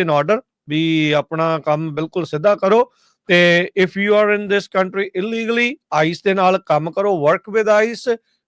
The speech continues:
go to C B P One Home app and leave on your own।" ਅ, ਵਾਈਟ ਹਾਊਸ ਪ੍ਰੈਸ, ਅ, ਬਰੀਫਿੰਗ ਰੂਮ ਤੋਂ ਜਿਹੜਾ ਅੱਜ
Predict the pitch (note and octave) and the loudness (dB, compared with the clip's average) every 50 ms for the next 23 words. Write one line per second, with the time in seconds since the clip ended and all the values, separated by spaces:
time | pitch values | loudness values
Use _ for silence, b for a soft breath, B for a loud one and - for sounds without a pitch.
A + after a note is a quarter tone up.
0 | - B2+ D#3 F3+ G#3+ G#3+ A#3+ A#3+ A3+ - - F#3+ F#3 F3 F#3 G3 - - G3+ F3+ | -6 -2 2 2 2 2 0 -4 -8 -6 -6 -6 -6 -6 -6 -8 -8 -8 -8 -4
1 | C#3+ C#3 E3 F#3+ G#3 F#3+ D3+ F#3+ F3+ F#3+ G3+ G3+ G3+ G3 G3+ F#3+ G3 G3 F#3+ F3+ | -2 0 0 0 0 -2 -4 -2 0 0 0 0 0 0 0 0 0 -2 -2 -2
2 | E3 D3 C#3+ D#3 F3 F#3+ G3 F3 - _ - D3 C#3+ C#3 C3+ C#3 C#3 C#3 C3+ - | -4 -4 -4 -4 -4 -4 -6 -8 -10 _ -4 -2 -2 -2 -4 -6 -6 -6 -6 -8
3 | - _ - D#3 E3 E3 D3 B2 G#2 - _ _ _ _ _ - D#3 C#3+ C#3+ C#3+ | -10 _ -4 0 0 2 0 0 -4 -10 _ _ _ _ _ -2 0 2 2 2
4 | C#3 C3+ D3+ E3+ F#3 F#3 F#3+ F#3+ F#3 E3+ - _ - F3 F3 E3+ - - - F#3 | 4 4 2 2 2 2 2 0 0 -2 -4 _ -2 -2 -2 -2 -4 -8 -6 -4
5 | F#3 F#3 F#3 F3+ F3+ - - D#3 D3 D3 C3+ C3+ C3+ C#3+ D3 D#3+ D#3+ - - F3 | -2 0 0 -2 -2 -2 -2 -2 -2 -2 -2 -4 -6 -4 -4 -4 -6 -6 -2 -2
6 | E3+ E3+ E3+ E3+ E3 E3 D3+ C#3 C#3+ D3 D#3+ E3 D#3+ _ - D#3 C#3+ C3+ C3 C#3+ | -2 -2 -2 -4 -4 -4 -2 -2 -2 -4 -4 -6 -6 _ -6 -4 -4 -4 -4 -6
7 | D3 D#3 D3+ D3+ D3+ C#3+ C#3 C3 B2+ | -6 -4 0 0 2 0 0 -2 -4